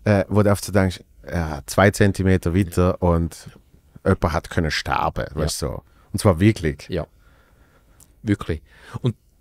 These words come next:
Speaker 2: dann sagt man immer, Kinder haben so viel Schutzengel oder
Speaker 1: Ja.
Speaker 2: junge Menschen. Und das stimmt im Fall, glaub ich, irgendwie. Wir sind umgeben von einer Armee von, von unsichtbaren Schutzengeln, die einfach alles aus dem Weg räumen.
Speaker 1: Mhm.
Speaker 2: Die immer noch schnell zack, das wegnehmen und, und irgendwie, keine Ahnung, oder dich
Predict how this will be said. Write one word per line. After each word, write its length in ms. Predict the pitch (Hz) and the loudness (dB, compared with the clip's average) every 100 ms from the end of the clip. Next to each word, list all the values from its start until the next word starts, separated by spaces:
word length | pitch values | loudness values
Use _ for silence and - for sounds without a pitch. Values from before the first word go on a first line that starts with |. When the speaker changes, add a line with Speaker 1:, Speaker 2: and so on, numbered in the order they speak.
| _ | _
Speaker 2:
dann 160 | - 120 | 0 2
sagt 180 | 117 131 | 4 2
man 80 | 135 | 2
immer, 140 | 143 | 2
Kinder 260 | 120 131 120 | 2 2 0
haben 60 | |
so 100 | 107 | 0
viel 100 | 104 | -2
Schutzengel 400 | 95 147 - 131 131 | -2 -2 0 2 4
oder 80 | |
Speaker 1:
Ja. 160 | 113 95 | 6 6
Speaker 2:
junge 260 | 110 127 107 | 4 4 4
Menschen. 220 | 117 123 | 2 -2
Und 100 | 107 | -6
das 80 | - | -6
stimmt 320 | - 135 156 | -2 -2 -2
im 80 | 151 | -2
Fall, 100 | 151 | -4
glaub 320 | 147 127 80 | -2 -4 -4
ich, 60 | - | -4
irgendwie. 400 | 110 117 101 76 - _ _ _ _ - | -4 -4 -4 -6 -10 _ _ _ _ -6
Wir 100 | 107 | -2
sind 120 | 113 | -2
umgeben 300 | 123 101 151 | 0 0 2
von 120 | 156 | 2
einer 120 | 110 - | 0 0
Armee 680 | 101 98 107 156 127 156 - _ - - _ | 2 4 4 4 2 0 -4 _ -20 -20 _
von, 360 | - - 104 98 | -4 2 4 2
von 320 | - - 101 101 | -4 2 4 4
unsichtbaren 1120 | 127 139 175 165 165 - 104 107 113 110 107 - _ _ - | 4 4 4 2 -2 0 2 4 4 2 2 -4 _ _ -14
Schutzengeln, 720 | 107 - - - - 104 139 | -6 -4 -4 -6 -6 -4 -2
die 60 | 117 | -2
einfach 180 | - - | -2 0
alles 160 | 165 | 0
aus 40 | 143 | 0
dem 80 | 107 | -2
Weg 240 | 131 160 | -2 -2
räumen. 260 | 147 95 82 | -2 -2 -2
Speaker 1:
Mhm. 300 | 107 98 135 - - | 2 4 4 2 0
Speaker 2:
Die 40 | 117 | 2
immer 80 | 170 | 4
noch 60 | 143 | 2
schnell 200 | 147 147 | 0 -4
zack, 140 | - - - | -8 -10 -6
das 140 | 156 | -2
wegnehmen 400 | 160 180 170 147 | -2 0 0 0
und, 180 | 127 123 | 0 -4
und 180 | 135 123 | -6 -4
irgendwie, 360 | 147 160 143 127 - - - _ - | -2 -2 -2 -2 -6 -20 -20 _ -4
keine 220 | 143 139 | -2 0
Ahnung, 180 | 185 123 | 2 2
oder 140 | 120 | 2
dich 160 | 120 | 2